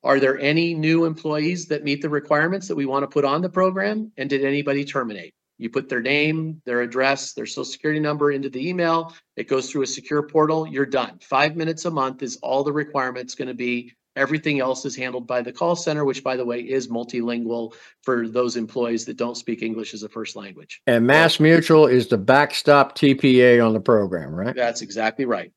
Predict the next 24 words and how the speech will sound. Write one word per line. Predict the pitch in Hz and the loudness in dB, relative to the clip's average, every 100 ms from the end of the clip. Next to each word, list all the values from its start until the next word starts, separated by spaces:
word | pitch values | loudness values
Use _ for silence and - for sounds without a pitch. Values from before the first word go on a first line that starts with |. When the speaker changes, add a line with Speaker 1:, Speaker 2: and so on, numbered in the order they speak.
| - | -12
Speaker 1:
On, | 95 | -2
Speaker 2:
Well, | 107 113 | 2 4
I'll | |
Speaker 1:
on | 113 | 6
the | |
Speaker 2:
tell | 135 135 | 8 8
you, | |
Speaker 1:
entire | 117 117 | 8 6
Speaker 2:
that's | 127 - | 2 2
Speaker 1:
program. | 131 | 4
Speaker 2:
enough | 143 139 | 6 6
said. | - 165 123 | 8 8 8
We're | 135 220 | 8 8
gonna | 247 | 8
take | 247 254 | 8 8
a | 175 | 8
quick | 220 | 8
break | 208 226 - | 10 8 8
here. | - 170 170 | 6 6 8
You're | 180 | 6
listening | 214 196 190 | 6 8 6
to | |
Business | 196 175 156 | 8 6 6
Buzz, | 165 160 120 135 131 | 8 8 8 6 4